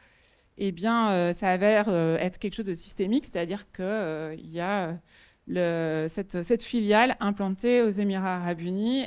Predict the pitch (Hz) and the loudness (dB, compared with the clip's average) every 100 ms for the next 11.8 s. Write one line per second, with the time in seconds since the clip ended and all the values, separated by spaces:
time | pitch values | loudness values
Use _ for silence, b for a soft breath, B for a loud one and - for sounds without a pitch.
0 | - 196 190 - 185 - - 196 180 185 | -4 -6 -6 -6 -6 -8 -8 -6 -4 -4
1 | 190 - b b b _ 214 214 - 226 | -6 -8 b b b _ 0 0 4 6
2 | 226 208 185 247 214 202 180 180 240 240 | 6 4 2 2 2 2 2 2 0 0
3 | - _ _ b b b b b _ 208 | -4 _ _ b b b b b _ -2
4 | 208 - 226 196 185 180 214 214 196 247 | 0 0 2 2 0 2 4 2 2 0
5 | 240 - 202 185 214 214 185 190 - 170 | -2 -4 -2 0 0 -2 -6 -8 -6 -4
6 | 190 220 214 160 185 - - 233 247 - | -2 0 0 -2 -4 -10 -8 -8 -8 -4
7 | 208 196 165 151 165 160 - 214 202 196 | 0 0 0 -4 -6 -8 -4 -2 0 0
8 | 202 202 - 170 165 165 b b - 170 | -2 -4 -6 -6 -6 -10 b b -8 -2
9 | 190 202 185 202 208 180 170 185 185 190 | 0 0 0 0 0 -2 -2 -2 0 2
10 | 202 190 160 151 202 240 233 190 196 208 | 4 4 2 2 2 2 0 4 8 8
11 | 190 175 - - - 202 202 165 | 8 4 0 -12 -10 -2 2 2